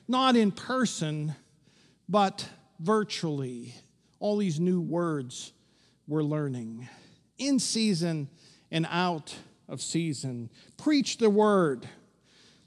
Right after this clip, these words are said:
Correct, rebuke, and encourage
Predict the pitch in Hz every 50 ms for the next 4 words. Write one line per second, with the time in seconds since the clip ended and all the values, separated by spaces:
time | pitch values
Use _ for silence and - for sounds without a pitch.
0 | _ _ _ - - 226 226 240 254 247 220 - - - - - - - - -
1 | _ _ _ _ _ _ _ - 175 190 196 190 151 147 170 202 240 240 220 185
2 | - - - - _ _ _ _ _ _ _ _ _ _ _ _ - 185 190 185
3 | 180 175 160 - - - - 214 202 190 180 156 147 139 123 123 - -